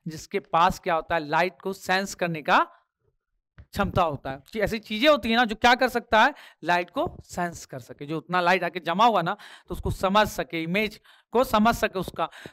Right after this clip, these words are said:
तो कहाँ पे होता है सर? रेटिना पे, ठीक है। तो वो सेंसिटिव, लाइट सेंसिटिव सेल्स कहेंगे, जो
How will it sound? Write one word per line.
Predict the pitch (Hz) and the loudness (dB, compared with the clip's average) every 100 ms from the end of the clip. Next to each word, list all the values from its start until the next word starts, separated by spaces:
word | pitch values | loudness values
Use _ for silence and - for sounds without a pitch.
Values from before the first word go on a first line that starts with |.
| - | -6
तो | 214 | 2
कहाँ | 240 302 | 6 8
पे | 330 | 8
होता | 330 320 | 6 6
है | |
सर? | - 311 349 - _ _ _ _ - | 6 6 6 2 _ _ _ _ -8
रेटिना | 170 147 151 135 | -6 -6 -8 -10
पे, | - 127 _ _ - | -12 -18 _ _ -8
ठीक | 208 | 0
है। | 302 | 0
तो | - 233 | 2 4
वो | 285 | 4
सेंसिटिव, | - 226 208 208 185 151 | 4 -2 0 -2 -2 0
लाइट | 180 233 | 0 0
सेंसिटिव | 214 202 196 214 | -4 -4 -2 -2
सेल्स | - 226 202 | 2 2 2
कहेंगे, | 180 156 151 | -6 -6 -6
जो | 165 | -8